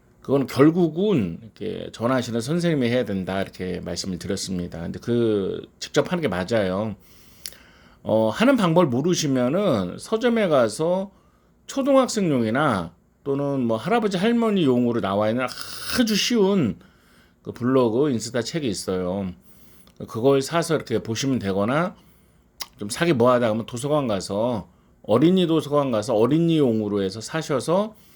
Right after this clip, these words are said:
뭐 하루 이틀만 모셔도 기초할 수 있으니까 그렇게 하시라고 말씀을 드렸습니다. 그다음에 동사무소 같은 데서도 이제 공짜로 알려주는 데가 많아요.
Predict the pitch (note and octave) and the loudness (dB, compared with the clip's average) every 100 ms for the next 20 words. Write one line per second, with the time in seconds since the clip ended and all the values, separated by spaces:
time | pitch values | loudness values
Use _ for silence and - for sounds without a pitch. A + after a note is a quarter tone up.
0 | - - - _ - G2 G2 F3+ G#3+ F3+ | -20 -20 -20 _ -8 -6 0 2 4 4
1 | B2 B2 D3+ D3 G#2+ G#2 B2 G#2+ A2 A2+ | 0 -2 0 2 0 0 0 -2 -4 -6
2 | D3+ C#3+ B2+ G#2+ - A2 G2 - F#2 F#2 | 0 0 0 -2 -2 -4 -4 -4 -4 -6
3 | - A#2 - G#2 F2+ F2+ F2+ F#2 G2 F#2+ | -8 -10 -6 -6 -6 -6 -6 -6 -4 -4
4 | - F2+ F2 F#2+ A#2 B2+ - - - - | -4 -6 -4 -2 0 0 -4 -16 -20 -20
5 | - _ - C#3+ F#3+ B3+ C4 A3 G3+ G3 | -20 _ 0 4 6 4 4 2 2 4
6 | F3+ E3+ D#3 C3+ D#3 C#3+ B2+ B2+ D3 C#3+ | 4 2 0 -4 -4 0 0 0 -4 -6
7 | - D#3 E3+ G#3 D3 G#2+ B2+ A#2+ A#2 G2 | 0 0 4 4 4 2 2 0 0 -2
8 | F2+ F#2+ A2 G2 F#2 A#2 A2+ | -2 -4 -2 -4 -4 -6 -8